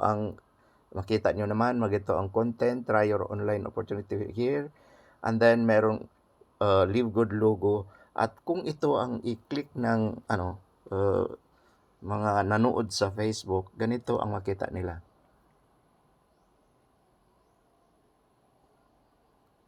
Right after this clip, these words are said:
Okay? Wow. Picture ko yan, guys. See? Sa nakita nyo, personalized masyado ang website na to. Now, kung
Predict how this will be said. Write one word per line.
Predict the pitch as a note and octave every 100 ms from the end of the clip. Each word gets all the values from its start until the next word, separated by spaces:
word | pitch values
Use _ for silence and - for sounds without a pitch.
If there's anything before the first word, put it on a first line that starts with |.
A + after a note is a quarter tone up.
| _ _ -
Okay? | F#2+ - A#2 B2 B2 _
Wow. | E2+ E2+ D#2+ D2+ _ _ _ _ _ _ _ _ -
Picture | A3 - - G#2 G2
ko | F#2+
yan, | F#2 F2 E2
guys. | F2 D#2+ - - - - -
See? | - C3+ D3 - _ _ _ _ _ _
Sa | - A2
nakita | A2+ C#3+ C3 B2+
nyo, | A#2 G#2+ G#2
personalized | - A#2 A2+ B2 A#2 A#2 A2+
masyado | A2 - A2 G#2 -
ang | G2+ G2+ G2
website | G#2 F#2 G2 F#2+ G2
na | G2
to. | G#2 G2 G2 - -
Now, | - C3+ B2+ A2 _ _ _ _ _ _ -
kung | D3+ D3+ D3+ D3+ C#3